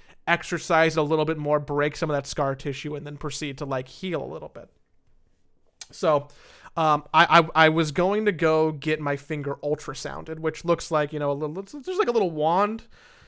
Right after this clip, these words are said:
It, it almost looks like nothing. It's just, like, a metal tip on a wand, and they're just, like, waving it around and pressing it against your finger.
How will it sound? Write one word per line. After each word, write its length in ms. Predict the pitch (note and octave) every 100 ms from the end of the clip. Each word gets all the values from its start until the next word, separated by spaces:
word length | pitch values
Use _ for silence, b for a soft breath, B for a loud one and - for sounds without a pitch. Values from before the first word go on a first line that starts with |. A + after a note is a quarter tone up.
| b
It, 160 | F3
it 40 | F#3+
almost 300 | G#3+ G#3 -
looks 160 | F3+
like 160 | E3+ D3
nothing. 380 | D3+ D#3 F#3 E3+
It's 60 |
just, 120 | D#3 D#3
like, 100 | D3
a 40 |
metal 220 | D3 D3+
tip 200 | C#3+ E3+
on 80 | D3
a 60 | C3+
wand, 340 | C3+ C3+ D3+
and 80 | D3
they're 60 |
just, 120 | C#3+ C#3
like, 120 | C3+
waving 340 | C3+ C#3+ D3
it 60 | C#3
around 500 | C3+ C3 C3+ D3+ D3+
and 220 | C3+ C3+
pressing 320 | - C#3 D3+
it 80 | C#3
against 260 | C#3 C#3 -
your 80 |
finger. 440 | C3 C#3 C#3+ E3